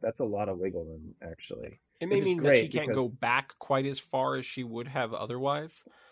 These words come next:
Speaker 2: but
Speaker 1: Yeah.
Speaker 2: it's still fine.
Speaker 1: The, the, re-, um,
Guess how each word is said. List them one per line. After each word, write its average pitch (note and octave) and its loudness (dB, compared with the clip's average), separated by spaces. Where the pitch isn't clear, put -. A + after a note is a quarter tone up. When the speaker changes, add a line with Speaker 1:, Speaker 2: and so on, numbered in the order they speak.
Speaker 2:
but G#2 -2
Speaker 1:
Yeah. - -8
Speaker 2:
it's B2 -6
still A2 -4
fine. - -16
Speaker 1:
The, - -4
the, F3 0
re-, G#3 4
um, D#3 6